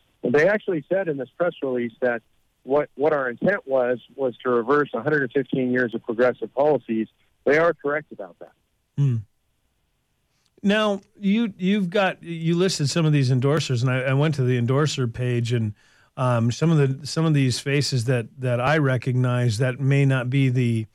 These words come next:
Speaker 2: the big names. One of the guys that I noticed you have, you've got Steve Deace on here. I've had the luxury of meeting Steve once, and that guy is one of the sharpest, you know, conservative thinkers, I think, in the last twenty years.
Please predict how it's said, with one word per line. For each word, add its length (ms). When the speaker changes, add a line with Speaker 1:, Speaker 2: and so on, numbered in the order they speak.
Speaker 2:
the 100
big 280
names. 360
One 140
of 60
the 80
guys 260
that 100
I 100
noticed 320
you 80
have, 120
you've 180
got 140
Steve 340
Deace 360
on 100
here. 160
I've 140
had 160
the 100
luxury 400
of 100
meeting 360
Steve 340
once, 340
and 640
that 460
guy 180
is 180
one 160
of 80
the 80
sharpest, 800
you 160
know, 100
conservative 640
thinkers, 400
I 80
think, 300
in 80
the 80
last 340
twenty 300
years. 500